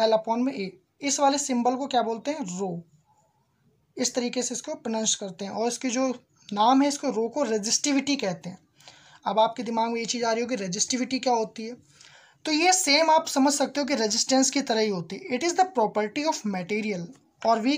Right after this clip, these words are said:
can say that it is a specific resistance offered by a conductor। ये डिपेंड करता है nature of conductor पे। इसके बारे में हम अभी डीपली नहीं पढ़ेंगे, इसके बारे में डीपली हम बाद में पढ़ेंगे। इसको इस तरीके से समझ लीजिए डेफिनेशन, specific resistance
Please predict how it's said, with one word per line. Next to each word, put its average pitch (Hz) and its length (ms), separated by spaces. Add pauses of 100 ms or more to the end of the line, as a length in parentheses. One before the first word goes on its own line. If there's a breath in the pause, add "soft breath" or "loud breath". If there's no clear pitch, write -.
can 294 240 (140)
say 294 280
that 262 220
it 254 160
is 277 120
a 302 100
specific 277 680
resistance 233 520
offered 220 380
by 208 140
a 240 160
conductor। 185 440 (720 loud breath)
ये 302 160
डिपेंड 320 380
करता 269 260
है 311 80
nature 247 380
of 277 140
conductor 190 540
पे। 170 120 (220)
इसके - 200
बारे 247 180
में 262 80
हम 262 140
अभी 247 180
डीपली 226 300
नहीं 254 100
पढ़ेंगे, 254 300
इसके 262 260
बारे 226 180
में 240 120
डीपली 220 240
हम 240 140
बाद 185 220
में 190 100
पढ़ेंगे। 175 300 (580 loud breath)
इसको 311 220
इस 302 120
तरीके 294 240
से 294 60
समझ 247 240
लीजिए 269 280
डेफिनेशन, 240 480
specific 277 720
resistance 294 540